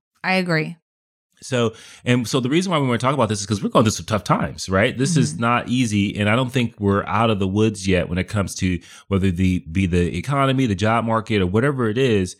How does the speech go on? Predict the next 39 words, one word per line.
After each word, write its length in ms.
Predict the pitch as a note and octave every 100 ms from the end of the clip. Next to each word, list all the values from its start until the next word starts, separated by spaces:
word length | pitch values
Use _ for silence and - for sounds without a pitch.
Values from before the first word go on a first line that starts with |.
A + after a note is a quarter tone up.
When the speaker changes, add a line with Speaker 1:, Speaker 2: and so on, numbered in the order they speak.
| - - - _ -
Speaker 2:
It's 160 | A2+
a 40 | A2
time 440 | - A#2+ B2+ B2+
now 420 | A#2 A2+ A#2+ G#2+
where 540 | G2 G2 G2 F#2+ F#2+ - F2+
being 280 | A2 A#2+ A2+
optimistic 760 | G#2 G2+ F#2+ G#2 A#2 - F#2 -
is 180 | G2 -
so 320 | - A2 A2+
important 540 | G#2 - A2 F#2+ F2+
because 360 | F#2 G2 G2 F#2
you 60 | F#2
have 300 | F#2+ A2+ -
to 80 |
see 140 | A2 A2+
the 140 | F#2+
opportunity 600 | F#2 F#2 F2+ A2+ G#2 F2+
to, 140 | E2 E2
through 220 | - F2
the 100 | E2
difficulties. 680 | E2+ - - F#3+ F3+ D#3 E3+
Speaker 1:
Mm-hmm. 60 |
So 160 | - A#3+
that's 220 | G#3+ G#3+
what 100 | A#3
I 60 | G3+
was 120 | F#3+
gonna 120 | F#3+
say. 200 | F#3 F3+
Optimists 580 | - F3+ - G3+ G3 G3
see 120 | -
the 100 | F#3
possibilities 840 | F3+ F#3+ E3+ E3 E3 D#3 D#3 D#3+ E3
and 160 | E3
pessimists 580 | E3 D#3 - D#3 D#3 D#3
see 160 | - D3
the 120 | C#3+
problems. 720 | C3+ D3 A#2 - E2+ F2 F#2
Speaker 2:
Mm-hmm. 320 | G2+ F2+ F#2